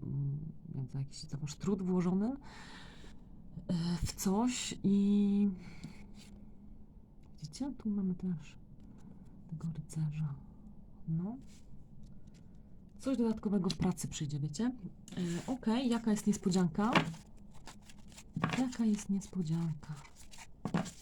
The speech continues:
Tutaj, jeśli mówiąc o tego rycerza w związkach, to sprawy idą do przodu, ale powoli, z planem, czyli nie jakoś tak, słuchajcie, łeb na hura, łeb na szyję, tylko tak, słuchajcie, z,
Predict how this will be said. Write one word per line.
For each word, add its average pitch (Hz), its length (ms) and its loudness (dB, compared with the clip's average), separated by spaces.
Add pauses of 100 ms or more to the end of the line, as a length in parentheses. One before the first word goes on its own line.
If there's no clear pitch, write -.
(2500)
Tutaj, 247 200 6
jeśli 233 260 8
mówiąc 226 340 6
o 196 60 2
tego 214 300 8
rycerza 208 440 6
w 185 80 2
związkach, 208 760 2
to 190 480 0 (640)
sprawy 226 360 8
idą 214 180 12
do 190 80 8
przodu, 226 320 6
ale 208 160 8
powoli, 185 560 6
z - 120 -8
planem, 185 540 6
czyli 202 180 4
nie 214 120 10
jakoś 196 280 2
tak, 175 180 -4
słuchajcie, 170 400 0
łeb 175 160 0
na 170 200 2
hura, 196 420 4
łeb 180 180 2
na 180 80 4
szyję, 214 360 6
tylko 190 440 0 (440)
tak, 196 220 0
słuchajcie, 185 520 4
z, 156 120 0